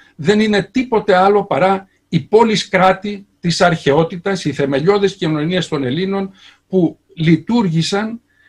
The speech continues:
ε, ακόμα και στην περίοδο της τουρκοκρατίας με όλες τις αγκυλώσεις και τις δυσκολίες και που ουσιαστικά διέσωσαν τον ελληνισμό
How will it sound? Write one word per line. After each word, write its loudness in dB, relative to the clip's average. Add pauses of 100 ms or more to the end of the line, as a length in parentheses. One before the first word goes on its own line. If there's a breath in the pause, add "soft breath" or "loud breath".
(140)
ε, 0 (560)
ακόμα 0
και 0
στην -4
περίοδο 2
της -10
τουρκοκρατίας -2
με 0
όλες 4
τις -6
αγκυλώσεις -4
και -8
τις -8
δυσκολίες -6 (400 soft breath)
και 4
που -2 (100)
ουσιαστικά 0
διέσωσαν -2
τον -2
ελληνισμό -2